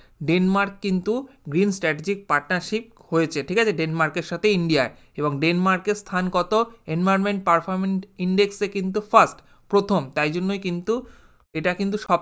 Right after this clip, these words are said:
থেকে বেশি গুরুত্বপূর্ণ। ওকে, চলো নেক্সট প্রশ্ন দেখে নাও। কোশ্চেন নাম্বার দুই বলছে, "Woman officer in which Indian armed force have been granted permanent commission?" ঠিক আছে,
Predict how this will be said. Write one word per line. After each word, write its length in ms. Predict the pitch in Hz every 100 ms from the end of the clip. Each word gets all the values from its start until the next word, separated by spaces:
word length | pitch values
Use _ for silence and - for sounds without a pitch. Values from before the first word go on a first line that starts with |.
| -
থেকে 160 | 185 208
বেশি 240 | 170 208
গুরুত্বপূর্ণ। 720 | 175 160 156 165 151 131 127 -
ওকে, 320 | 180 185 226 226 - _
চলো 400 | - 180 147 117 - - 160
নেক্সট 280 | 208 208
প্রশ্ন 320 | - 214 220 202
দেখে 200 | 202 202
নাও। 220 | 214 247 - -
কোশ্চেন 280 | 175 208
নাম্বার 340 | 202 196 196 160
দুই 160 | 202
বলছে, 420 | 196 208 196 214 202
"Woman 580 | - 175 185 202 214 208 - 165
officer 420 | 208 190 208 202 202 190
in 80 | 175 -
which 200 | 214 214 - 190
Indian 340 | 190 196 208 196 170 175
armed 180 | 190 185 214
force 260 | 202 - - - - - -
have 160 | 165 165 208
been 220 | 196 147
granted 440 | 160 170 175 208 208 -
permanent 440 | 170 175 190 196 190 185
commission?" 380 | 185 185 147 131 - - _ -
ঠিক 120 | 214
আছে, 300 | 208 147